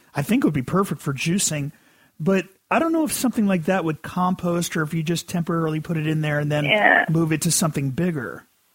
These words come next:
Speaker 2: Yeah, those are basically decorations. So if you don't want to have, you know, the empty Tupperware next to your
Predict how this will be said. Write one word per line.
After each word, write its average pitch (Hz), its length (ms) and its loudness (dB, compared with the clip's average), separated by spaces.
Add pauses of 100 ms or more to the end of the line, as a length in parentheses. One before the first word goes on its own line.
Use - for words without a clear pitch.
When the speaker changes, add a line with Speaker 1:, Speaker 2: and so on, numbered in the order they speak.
(1000)
Speaker 2:
Yeah, 208 180 10
those 302 380 10
are 440 120 2
basically 247 680 4 (140)
decorations. - 720 2 (320)
So 196 80 4 (180)
if 208 120 0
you 262 460 0
don't 202 300 2
want 185 380 6 (120)
to 190 100 4
have, 175 680 6 (560)
you 202 160 0
know, 143 200 4
the - 160 -6
empty 180 280 -2 (120)
Tupperware 220 600 8
next 233 280 2
to - 60 -2
your 254 100 2